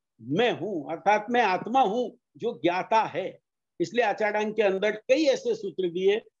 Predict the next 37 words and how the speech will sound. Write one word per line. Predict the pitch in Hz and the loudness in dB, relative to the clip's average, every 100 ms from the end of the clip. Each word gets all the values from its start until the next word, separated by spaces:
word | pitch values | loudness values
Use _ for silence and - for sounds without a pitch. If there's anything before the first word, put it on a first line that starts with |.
| - | -4
जहाँ | 175 202 | 0 0
कहा, | 196 185 202 220 - _ - | 0 2 2 -2 -8 _ -4
कहा, | 226 202 220 - - | 0 0 -4 -10 -20
"जे | 139 151 202 202 - | -4 2 2 2 0
आया | 170 190 220 233 - | 2 2 2 -2 -10
से | - 190 | -4 -2
विण्णाया, | 170 165 175 196 208 214 - _ _ | 0 0 -2 -2 -4 -8 -10 _ _
जे | 131 208 | -6 -4
विण्णाया | 175 165 170 190 208 202 | 2 2 4 2 2 -2
से | - 202 - - _ - | -2 -2 -2 -4 _ -4
आया।" | 180 151 117 - _ _ - | 0 0 -4 -10 _ _ -6
जो | 143 254 170 | 4 4 4
ज्ञाता | 156 175 175 233 202 | 4 2 2 0 0
विज्ञाता | 165 147 185 226 247 | 0 0 2 2 2
है | 233 208 | 0 0
वही | 202 185 240 | -2 -4 0
आत्मा | 220 208 226 226 | 0 0 -2 -4
है, | 180 190 269 _ | -2 -2 -6 _
अर्थात | - 214 202 220 - - | -8 0 0 0 -4 -6
जिसके | 175 - 220 | -6 2 2
अंदर | 208 214 165 | 4 0 2
ज्ञान | 143 180 247 | 2 4 2
रहा | 196 156 | 0 0
हुआ | 170 147 143 | 2 2 -2
है | 131 147 - _ _ | -2 -6 -10 _ _
वह | 135 214 | 2 4
आत्मा | 220 196 - 226 | 4 2 0 0
है। | 202 214 | 0 -2
तो | 285 _ _ - 180 | -10 _ _ -12 -8
ज्ञान | 131 175 233 | 0 0 0
के | 247 294 | 0 0
साथ | 220 202 196 | 2 0 0
में | 220 | -4
इसको | 208 - 202 | -2 2 2
जोड़ा | 175 180 185 | 4 2 0
गया | 180 180 | 0 0
है | 165 262 | -2 -4